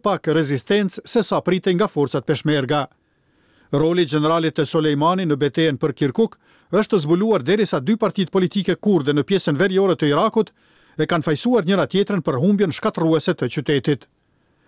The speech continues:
Generali iranian është bërë mjaft i njohur për praninë e tij në Irak. Shpesh herë është parë në televizion në linjat e para të frontit në betejat kundër grupit ekstremist të Shtetit Islamik, ku ai ka shërbyer si këshilltar për forcat paramilitare shiite irakiane,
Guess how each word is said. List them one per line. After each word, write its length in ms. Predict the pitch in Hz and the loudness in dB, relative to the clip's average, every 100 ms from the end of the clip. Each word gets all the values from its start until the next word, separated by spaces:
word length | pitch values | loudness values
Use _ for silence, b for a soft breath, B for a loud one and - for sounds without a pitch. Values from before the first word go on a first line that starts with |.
| b b b | b b b
Generali 540 | 127 151 156 170 170 175 | -2 0 0 0 -2 -2
iranian 440 | 175 165 175 170 | 0 0 0 0
është 220 | 147 - | 0 -2
bërë 200 | 135 185 | 0 0
mjaft 260 | 139 180 214 | 0 -2 0
i 40 | 208 | 2
njohur 300 | 254 202 135 | 4 2 2
për 160 | 160 | -2
praninë 360 | 151 156 170 151 | 0 -2 0 -2
e 20 | |
tij 160 | 123 156 | 0 0
në 120 | 160 | 2
Irak. 320 | 165 131 - _ b b b | 0 -2 -8 _ b b b
Shpesh 360 | - - 208 196 | -6 -2 0 0
herë 160 | 220 170 | 0 -2
është 160 | 143 - | -4 0
parë 240 | 196 185 | -2 0
në 60 | 165 | 0
televizion 560 | 160 147 135 139 220 196 b b | 0 0 0 0 0 -2 b b
në 120 | 147 143 | -2 2
linjat 340 | 220 214 180 | 2 2 0
e 60 | 160 | 0
para 240 | 214 208 | 0 0
të 140 | 175 - | 0 0
frontit 400 | 185 190 190 160 | 0 0 0 0
në 100 | 147 | 0
betejat 460 | 151 196 202 175 | 0 2 0 0
kundër 260 | 175 160 139 | -2 -2 0
grupit 380 | 165 196 170 185 | 0 0 0 -2
ekstremist 540 | - 165 175 180 - | -2 0 0 0 -2
të 40 | 135 | -2
Shtetit 260 | 165 147 | 0 0
Islamik, 460 | 151 - 147 220 - b b b b - | -2 0 0 0 -2 b b b b -2
ku 120 | 202 | -2
ai 80 | 240 | 0
ka 160 | 214 | -2
shërbyer 400 | 208 156 208 190 | -2 0 2 2
si 140 | 170 - | 0 0
këshilltar 560 | 160 156 143 226 220 | -2 -2 0 0 0
për 80 | 175 | -2
forcat 400 | - 202 - 170 | 0 0 0 -2
paramilitare 640 | 202 190 180 175 202 202 165 | -2 0 0 0 0 0 0
shiite 380 | - 180 170 170 | 0 -2 0 0
irakiane, 640 | 170 156 - 190 220 | 0 0 0 0 2